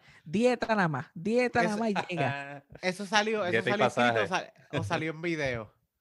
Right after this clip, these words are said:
Speaker 2: Eso salió
Speaker 1: ¿El
Speaker 2: escrito o
Speaker 1: qué?
Speaker 2: salió en vi-, eh, esa entrevista, ¿salió escrito o salió en video?
Speaker 1: Ah, está en video también. Ahí
Speaker 2: Está en
Speaker 1: me
Speaker 2: video.
Speaker 1: acuerdo haber visto
Speaker 2: Diablo,
Speaker 1: un
Speaker 2: yo,
Speaker 1: video, parte de
Speaker 2: yo,
Speaker 1: eso en un video.
Speaker 2: yo me imagino la gente que envió el libreto y él, "Mira, este fue el libreto que enviaron".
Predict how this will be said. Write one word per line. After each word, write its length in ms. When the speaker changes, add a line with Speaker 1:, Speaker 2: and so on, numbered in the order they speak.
Speaker 2:
Eso 180
salió 200
Speaker 1:
¿El 0
Speaker 2:
escrito 300
o 20
Speaker 1:
qué? 20
Speaker 2:
salió 220
en 100
vi-, 140
eh, 320
esa 140
entrevista, 640
¿salió 180
escrito 300
o 20
salió 200
en 100
video? 360
Speaker 1:
Ah, 180
está 180
en 100
video 260
también. 440
Ahí 140
Speaker 2:
Está 80
en 80
Speaker 1:
me 80
Speaker 2:
video. 0
Speaker 1:
acuerdo 340
haber 240
visto 220
Speaker 2:
Diablo, 20
Speaker 1:
un 80
Speaker 2:
yo, 0
Speaker 1:
video, 420
parte 320
de 100
Speaker 2:
yo, 0
Speaker 1:
eso 140
en 80
un 80
video. 360
Speaker 2:
yo 260
me 100
imagino 540
la 140
gente 300
que 80
envió 320
el 140
libreto 480
y 80
él, 120
"Mira, 180
este 160
fue 140
el 140
libreto 440
que 60
enviaron". 340